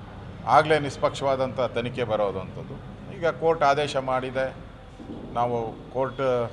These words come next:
ಆದೇಶನ ಒಪ್ಪಲೇಬೇಕಾಗ್ತೈತೆ. ಅದರಿಂದ ಮುಂದಿನ ದಿನಗಳಲ್ಲಿ, ಆ, ಕಾನೂನು ಪ್ರಕಾರ ಏನು ಹೋರಾಟ ಮಾಡ್ಬೋದು,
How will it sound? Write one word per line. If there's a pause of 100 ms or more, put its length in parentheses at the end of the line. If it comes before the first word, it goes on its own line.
ಆದೇಶನ (520)
ಒಪ್ಪಲೇಬೇಕಾಗ್ತೈತೆ. (440)
ಅದರಿಂದ
ಮುಂದಿನ
ದಿನಗಳಲ್ಲಿ,
ಆ,
ಕಾನೂನು
ಪ್ರಕಾರ
ಏನು
ಹೋರಾಟ
ಮಾಡ್ಬೋದು,